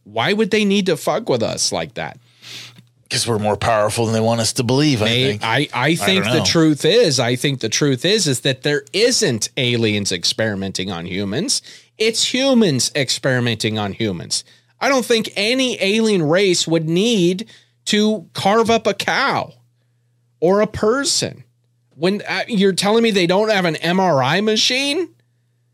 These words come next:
Speaker 1: You're telling me they don't have, like, clear as fucking day? We have three D ultrasound machines. You're telling me the aliens don't have something way beyond that where they need to carve us up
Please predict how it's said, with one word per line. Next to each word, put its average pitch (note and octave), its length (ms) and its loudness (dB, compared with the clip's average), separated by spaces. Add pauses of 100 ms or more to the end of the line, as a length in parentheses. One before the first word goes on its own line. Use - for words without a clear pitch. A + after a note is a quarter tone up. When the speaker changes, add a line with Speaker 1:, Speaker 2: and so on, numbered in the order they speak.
(240)
Speaker 1:
You're D3+ 140 0
telling G#3 300 2
me A3+ 80 2
they G3 140 2
don't G3+ 200 2
have, G3+ 220 0
like, E3+ 240 2
clear G3+ 380 2
as G3 100 2
fucking F#3+ 460 0
day? F#3+ 180 2
We A3 240 2
have B3+ 240 2
three A#3+ 540 0
D F3 600 2 (480)
ultrasound B2+ 760 2
machines. D#2+ 680 -6 (240)
You're E3+ 140 2
telling C4 340 2
me A#3+ 80 2
the F3+ 200 0 (100)
aliens A3 960 0 (360)
don't E3 220 2
have F3+ 180 2
something F#3 460 0
way D#3+ 240 2
beyond E3 400 0
that D3+ 300 -2
where C3+ 180 2
they C3 100 0
need D#3 180 0
to A2+ 80 -2
carve D3 440 0
us C#3+ 220 2
up C#3+ 260 0